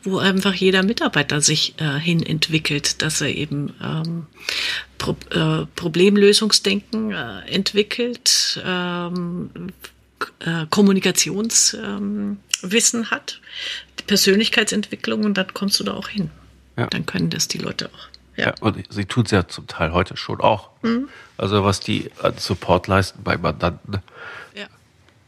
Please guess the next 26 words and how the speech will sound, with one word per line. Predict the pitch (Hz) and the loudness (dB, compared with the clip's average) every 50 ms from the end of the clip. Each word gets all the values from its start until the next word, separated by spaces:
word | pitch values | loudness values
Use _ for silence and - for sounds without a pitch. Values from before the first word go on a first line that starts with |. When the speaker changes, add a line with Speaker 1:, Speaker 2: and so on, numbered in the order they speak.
| _ _ _ _ - - - - _ - | _ _ _ _ -20 -20 -20 -16 _ -10
Speaker 2:
ist | - - | -8 -6
ja | - - | -6 -6
schon | - - - - - | -6 -6 -8 -8 -6
beachtlich. | 107 - - - - - - - 113 104 - - - _ _ _ _ _ _ _ | -4 -4 -4 -4 -6 -8 -10 -12 -14 -14 -16 -18 -20 _ _ _ _ _ _ _
Speaker 1:
Mhm. | 269 208 190 180 180 226 262 - _ _ _ _ _ _ _ _ _ _ _ _ _ - - | -4 -4 -2 -4 -4 -8 -8 -12 _ _ _ _ _ _ _ _ _ _ _ _ _ -8 -4
Sehr | - - 269 - | -2 -2 -2 -2
gut. | - - - - - | -6 -8 -10 0 2
Speaker 2:
Ja, | - 113 110 - - - - | 2 2 2 0 -6 0 2
also | - 120 127 139 | 4 4 4 4
es | 123 - | 4 4
war | 135 127 127 | 4 4 4
eine, | 117 113 110 - | 4 0 0 0
eine | - 120 104 | -4 -6 -4
schöne | - - 151 165 170 - | 2 2 4 4 4 2
Veranstaltung. | - - 131 - - - 135 131 - 277 285 | 0 -2 -6 -4 -2 -2 -2 2 4 4 4
Speaker 1:
Mhm. | 320 415 - - - _ _ _ _ _ _ _ _ _ _ _ - | 4 4 0 -8 -16 _ _ _ _ _ _ _ _ _ _ _ 2
Speaker 2:
Äh, | 110 107 107 107 - - - - 98 | 2 2 2 0 -4 -10 -14 -4 0
war | 104 101 101 101 - - - | 2 2 2 0 -2 -2 0
auch | - 110 107 - - - - - - - - | 2 2 2 0 -4 -18 -18 -16 -14 -14 -12
auf | - - - | -12 -10 -8
der | - 107 | -8 -6
Zeche | - - 120 110 - 110 92 | -2 0 0 0 2 0 -2
Zollverein, | - - 113 120 131 - - 123 110 113 117 110 | 2 2 2 2 4 2 0 0 2 0 0 -2
ist | 104 95 - | -4 -6 -6
ja | - - | -6 -4
auch | 104 104 95 - | -4 -4 -4 -6